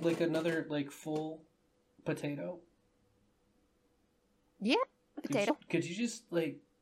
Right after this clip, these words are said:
Speaker 1: give me that?
Speaker 2: You want a potato?
Speaker 1: Yeah, just like a, just like a
Speaker 2: A
Speaker 1: potato.
Speaker 2: raw, a raw potato?
Speaker 1: Well, if you could cook it, that would be good.
Speaker 2: Oh, you want a baked potato?
Speaker 1: But, like, you, you,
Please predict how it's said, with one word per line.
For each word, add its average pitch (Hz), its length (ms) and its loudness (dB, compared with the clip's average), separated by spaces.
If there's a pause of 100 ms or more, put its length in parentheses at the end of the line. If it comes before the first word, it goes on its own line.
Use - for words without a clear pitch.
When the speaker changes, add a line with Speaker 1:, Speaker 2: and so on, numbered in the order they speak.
(160)
Speaker 1:
give 143 260 -2
me 147 240 -2
that? 135 260 -4 (1700)
Speaker 2:
You 247 160 -2
want 262 120 2
a 226 40 0
potato? 269 340 0 (260)
Speaker 1:
Yeah, 160 200 -4 (120)
just - 180 -16
like 156 200 -8
a, 135 140 -10 (160)
just - 200 -10
like 143 180 -6
a - 40 -8
Speaker 2:
A - 20 -8
Speaker 1:
potato. 214 260 -6
Speaker 2:
raw, 233 240 4 (680)
a 220 60 -4
raw 220 140 4
potato? 226 280 -6 (200)
Speaker 1:
Well, 196 100 -2
if - 100 -2
you 247 80 4
could 269 220 -2
cook 214 220 -4
it, 175 120 -8
that 175 140 -6
would 170 140 -12
be 170 80 -10
good. 143 300 -10 (1120)
Speaker 2:
Oh, 294 120 2
you 269 220 4
want 262 120 8
a 226 40 2
baked 262 240 4
potato? - 360 -4 (1000)
Speaker 1:
But, 185 160 0
like, 190 200 0
you, 175 140 -4
you, 190 220 -6